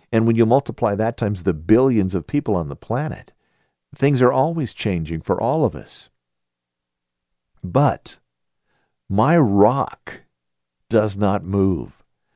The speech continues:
doesn't change. My present is uncertain,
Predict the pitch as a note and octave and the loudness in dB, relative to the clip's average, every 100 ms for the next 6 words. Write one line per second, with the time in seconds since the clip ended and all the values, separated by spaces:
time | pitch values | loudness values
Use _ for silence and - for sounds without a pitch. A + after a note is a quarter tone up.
0 | _ G2+ A2+ B2+ A#2+ A2 - - F#2+ D#2 | _ 0 4 4 2 -2 -4 -2 -2 -4
1 | A1+ C2+ B1 - _ _ _ _ _ _ | -8 -18 -20 -20 _ _ _ _ _ _
2 | _ _ _ - A2 D#3 G#3+ - G3 D3+ | _ _ _ -4 2 2 0 2 2 2
3 | B2 B2 G#2+ G#2+ G2 - B2+ A#2+ F#2 B1+ | 2 2 4 2 0 2 2 2 -2 -10